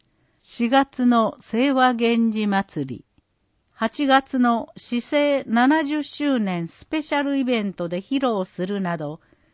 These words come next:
市内のイベントに招かれています。今後もイベントなどで披露する予定です。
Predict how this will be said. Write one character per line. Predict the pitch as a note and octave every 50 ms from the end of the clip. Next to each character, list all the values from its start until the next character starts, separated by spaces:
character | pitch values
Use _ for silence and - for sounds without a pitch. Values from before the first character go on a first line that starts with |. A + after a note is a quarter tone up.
| _ _
市 | - - - D4+
内 | D#4+ D#4 C#4 B3+ A#3 G#3+
の | F#3+ F3 F3 - -
イ | G#3+ G#3
ベ | G#3 A#3+ B3+ B3+
ン | B3+ B3+
ト | - - A#3
に | A#3 A3+ A3+ G#3+
招 | F#3 F#3+ G#3 A3 B3 B3+ -
か | B3 A#3+
れ | A3 G3
て | - - E3 D3+
い | D3+ D3
ま | D3+ D#3 D#3 D#3
す。 | - - - - _ _ _ _ _ _ _ _ _ _ _ _ _ _ _ _ _ _ _
今 | - A#3 B3 C#4 C#4+ C#4
後 | B3+ C4 B3+
も | A#3+ A#3+ A#3+ A#3 - _ -
イ | B3 A#3+ A3
ベ | C4 D4+ D#4
ン | D4+ D#4 D4
ト | - D4+
な | C#4 C4+ C#4 C#4
ど | C4 G#3+
で | F3+ F#3+ F#3 F#3
披 | - - D#4
露 | D4+ D#4 C#4 A#3+ G#3+
す | G3 - - E3+
る | E3 D#3+ D#3 D3+
予 | D#3 D#3 D#3+
定 | - - F#3 F3+ F3+ F3+ E3+
で | D#3+ D#3+ E3 E3+
す。 | - - _ _